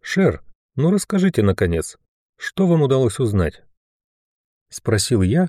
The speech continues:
когда мы закончили трапезу и разлили по бокалам популярный здесь напиток, заменяющий наш кофе, хоть и не имеющий с ним ничего общего. «Странные дела творятся.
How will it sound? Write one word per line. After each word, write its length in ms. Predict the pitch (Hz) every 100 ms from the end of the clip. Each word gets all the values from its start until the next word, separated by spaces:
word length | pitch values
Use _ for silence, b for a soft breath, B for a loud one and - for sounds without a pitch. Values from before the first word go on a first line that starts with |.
| -
когда 300 | 104 92 95
мы 120 | 95
закончили 580 | 87 - 147 156 143 135
трапезу 640 | - 98 78 80 80 - _ _ -
и 140 | 104
разлили 460 | 92 82 98 147 107
по 140 | 92
бокалам 460 | 82 - 160 151 104
популярный 640 | 92 - 87 120 131 117
здесь 240 | 110 101
напиток, 540 | - - 101 - - _ _
заменяющий 760 | 104 90 92 92 143 147 - 113
наш 280 | 101 95 -
кофе, 480 | - 90 - - - _
хоть 300 | - 151 -
и 40 | 104
не 220 | 98 90
имеющий 500 | 101 165 139 - 135
с 140 | -
ним 180 | 101 90
ничего 380 | 92 - 104 107
общего. 540 | 120 101 - 90 82 - _ _ _ _ _ _ _ _
«Странные 580 | - - 143 190 185 185
дела 320 | 156 180 151
творятся. 640 | - 87 85 - - -